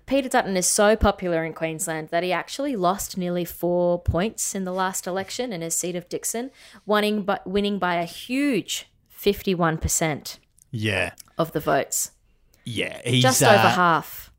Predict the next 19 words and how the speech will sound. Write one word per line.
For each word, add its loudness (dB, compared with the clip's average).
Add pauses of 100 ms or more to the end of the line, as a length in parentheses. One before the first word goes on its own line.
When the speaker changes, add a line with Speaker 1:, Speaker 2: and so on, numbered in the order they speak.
(300)
Speaker 2:
<laughs> 2
not 6
a 6
resounding 2
majority. 2
And 0
there's 2
also 6 (440)
a -4
lot 2
more 4
people 2
in -2
Australia 0
other -2
than -4
just -4
Queensland. -6 (240)
Speaker 1:
Exactly. -4